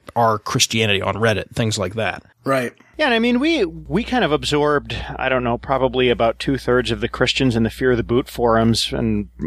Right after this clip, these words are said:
Speaker 3: we stopped there for a while, I
Speaker 1: Yeah,
Speaker 3: think.
Speaker 1: we did. Now, Mike, since you're here,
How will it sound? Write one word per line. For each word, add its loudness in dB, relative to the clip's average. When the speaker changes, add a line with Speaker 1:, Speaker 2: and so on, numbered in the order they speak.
Speaker 3:
we -2
stopped -2
there 2
for 0
a 2
while, 2
I 2
Speaker 1:
Yeah, 2
Speaker 3:
think. 0
Speaker 1:
we 0
did. 0
Now, 0
Mike, -2
since 0
you're 0
here, -2